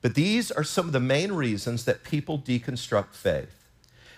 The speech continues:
The second thing we need to know about deconstruction is that it happens with people at all places on the maturity spectrum, okay? If you're sitting there thinking, "Well, Pastor Rex,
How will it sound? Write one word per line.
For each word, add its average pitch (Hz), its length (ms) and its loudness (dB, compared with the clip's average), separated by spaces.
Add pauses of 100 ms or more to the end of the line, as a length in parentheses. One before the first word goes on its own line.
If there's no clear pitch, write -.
(160)
The 185 100 2
second 269 280 6
thing 185 160 4
we 156 100 2
need 160 160 2
to 165 60 2
know 160 140 6
about 143 280 6
deconstruction 147 1000 0
is 139 160 2
that 151 220 8
it 113 100 -6
happens 202 480 2
with 180 160 0
people 151 480 2 (320)
at 175 220 8
all 233 240 8
places 196 680 2
on 151 240 4
the 156 60 -2
maturity 147 680 0
spectrum, - 680 0 (180)
okay? 135 420 6 (680)
If 160 160 8
you're 247 140 2
sitting 226 340 4
there 196 180 6
thinking, 175 280 2 (840)
"Well, 143 120 6
Pastor - 640 6
Rex, 110 1000 4